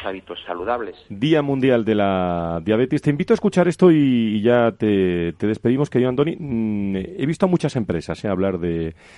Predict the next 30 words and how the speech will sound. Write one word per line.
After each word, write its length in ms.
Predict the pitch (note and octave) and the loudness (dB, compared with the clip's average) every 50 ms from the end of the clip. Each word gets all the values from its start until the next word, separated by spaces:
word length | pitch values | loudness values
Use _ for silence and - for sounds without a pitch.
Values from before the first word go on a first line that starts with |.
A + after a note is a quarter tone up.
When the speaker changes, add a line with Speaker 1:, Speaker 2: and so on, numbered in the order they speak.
| - - - _ - | -20 -20 -20 _ -6
Speaker 2:
de 140 | G#2 F#2+ F#2 | -4 -2 -2
la 100 | F#2 F2 | 0 0
diabetes, 520 | F2+ F#2 F#2 F2 F#2 E2+ - F#2+ F2 - | 0 0 0 0 0 -2 -2 -6 -8 -8
pero 580 | - - - A#2 A2 G2+ G#2+ G#2+ G#2 G#2 G2 - _ - - - - - - - | -8 -4 0 0 2 2 2 4 4 2 0 -2 _ -20 -20 -20 -20 -18 -10 -4
nuestro 240 | A#2+ C#3 C3+ E3 D3 | -2 0 2 2 2
compañero 340 | D#3 D3 D#3+ D#3+ G#3+ A#3 F#3+ | 4 2 2 2 2 0 2
Sebastián 320 | F#3+ E3 D3+ - E3+ D3+ | 0 0 0 0 -2 -2
Sanabria 360 | B2+ D3 D#3 D#3+ E3 E3 D#3+ | 0 0 2 2 2 2 2
está 160 | C#3 - C#3+ | 0 0 2
hablando 280 | B2+ B2 A#2+ A2+ A2 G#2+ | 2 4 4 4 2 2
con 140 | G2+ A2+ G#2+ | 2 2 2
Celia 260 | - B2+ A2 A2 G2+ | 2 0 2 2 2
Cortijo, 480 | G2 G#2 F2+ - A#2 G#2+ - G#2 F2 - | 2 0 -2 -2 -4 -4 -2 -4 -6 -4
que 120 | - G#2 | -4 -4
es 120 | F#2+ - | -4 -2
la 180 | - F#2+ F#2 F#2 | -2 -2 0 0
directora 640 | F2 G2 F#2+ G2 - - C#3+ B2 G#2 G2 F#2 E2+ F2 - | 0 0 -2 -2 2 4 4 4 4 2 0 0 -2 -6
de 680 | F2 D#2+ D#2 F2+ F2 E2+ E2+ E2 E2 D#2+ D#2+ D#2+ D#2+ D#2+ | -12 -10 -6 -4 -4 -4 -4 -6 -6 -6 -8 -8 -8 -6
la 120 | F2 F#2+ | -6 -6
Fundación 560 | - - A2 G2+ G2+ F#2+ - - B2 A#2 A2 | -4 -4 -2 -2 -2 -2 0 0 0 0 0
AstraZeneca, 800 | G#2+ G2+ - - A2 F#2+ - - A#2 A#2 A#2+ - - C#3 C#3+ D3 - _ | -2 -6 -6 -6 -8 -6 -4 -4 -2 -2 -4 -4 -4 -4 -4 -4 -8 _
que 200 | - - G#2+ G#2 | -6 -4 -2 0
ha 100 | G#2+ A2 | 0 0
dedicado 400 | G#2 G2+ G2 F2+ - A2 G#2 F#2 | 0 0 -2 0 0 0 0 2
también 400 | - G2 F#2+ F#2 G2+ G2+ G2 - - | 0 -4 -4 -2 -4 -4 -4 -2 0
unos 280 | C#3+ D3+ D3+ C#3+ - A2 | 0 0 0 0 -4 -4
minutos 520 | G#2 F#2+ F2 D#2+ - - E2+ D#2 - - - | -4 -4 -4 -6 -4 -6 -6 -6 -8 -12 -20
de 260 | F#2+ E2 A2 G2+ F#2 | -14 -6 -4 -4 -4
actividad 720 | F#2 - _ - - C3 A2 F#2+ F#2+ F#2+ F#2+ A2 G2 D#2 - _ - - - - - - - - _ | -4 -8 _ -6 -4 -4 -2 -2 -4 0 0 0 0 -2 -8 _ -20 -20 -20 -20 -20 -20 -20 -18 _
empresarial, 760 | - A#2+ G2+ - F#2+ F#2+ - G#2+ F#2+ A2 A#2+ C3 D3+ - | -6 -6 -4 -4 -4 -4 -2 -2 0 2 2 0 0 -2